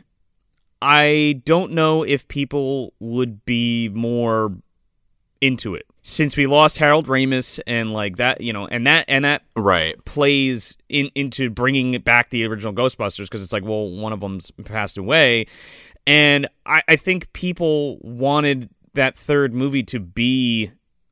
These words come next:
Speaker 1: all four original Ghostbusters for most of the movie and then passing the torch or what have you.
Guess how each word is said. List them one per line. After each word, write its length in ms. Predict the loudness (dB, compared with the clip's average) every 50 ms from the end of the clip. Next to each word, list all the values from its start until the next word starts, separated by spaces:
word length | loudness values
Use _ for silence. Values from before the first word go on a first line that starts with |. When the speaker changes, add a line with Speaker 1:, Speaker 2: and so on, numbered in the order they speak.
| _ 0
Speaker 1:
all 180 | 2 2 2
four 260 | 2 0 -2 0 0 0
original 260 | 0 -2 -4 -6 -6
Ghostbusters 920 | -2 -2 -2 -2 -2 -2 -4 -4 -4 -4 -6 -8 -6 -6 -6 -8 -10 -12 -10 -6
for 140 | -4 -2 0
most 340 | 0 0 0 0 -2 -4
of 80 | -8 -8
the 60 | -8
movie 440 | -6 -6 -8 -8 -6 -6 -6 -6 -6
and 220 | -6 -8 -8 -8
then 220 | -8 -8 -10 -10 -6
passing 400 | -4 -4 -4 -4 -4 -8 -10 -12
the 60 | -12
torch 340 | -10 -8 -8 -8 -8 -8 -10
or 100 | -10 -10
what 160 | -10 -10 -10
have 260 | -8 -8 -8 -10 -10
you. 200 | -14 -18 -20 -20